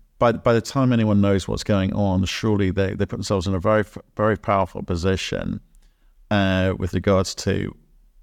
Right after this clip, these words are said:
you know, their, their say in, in your, in your company. I'm just, I'm just trying to work out the games. Like,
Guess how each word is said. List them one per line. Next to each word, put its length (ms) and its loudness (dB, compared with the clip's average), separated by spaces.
you 140 -2
know, 120 -4
their, 300 2
their 240 2
say 400 0
in, 220 -4
in 180 -2
your, 160 -4
in 160 -2
your 140 0
company. 440 -2
I'm 100 0
just, 140 0
I'm 80 -2
just 180 0
trying 100 0
to 60 0
work 200 0
out 140 -2
the 80 -4
games. 300 -4
Like, 140 -6